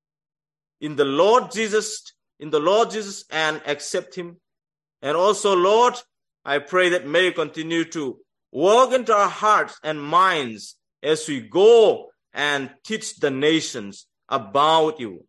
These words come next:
about your love, about your grace. I pray that, Lord, may you help us. And also, Lord,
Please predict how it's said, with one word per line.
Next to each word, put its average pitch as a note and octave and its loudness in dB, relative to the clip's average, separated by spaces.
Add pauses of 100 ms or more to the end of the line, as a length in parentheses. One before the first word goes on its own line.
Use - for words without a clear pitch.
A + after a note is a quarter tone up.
(100)
about F3 4
your F#3 2
love, B2+ -2 (500)
about D3+ 0
your D3+ 2
grace. A2+ -10 (680)
I D#3+ 2
pray A3+ 2
that, C4 0
Lord, B3+ 2
may B3 2
you A#3 2 (100)
help A#3 2
us. F#3 -2 (720)
And E3 -6
also, A3 0
Lord, A#3 2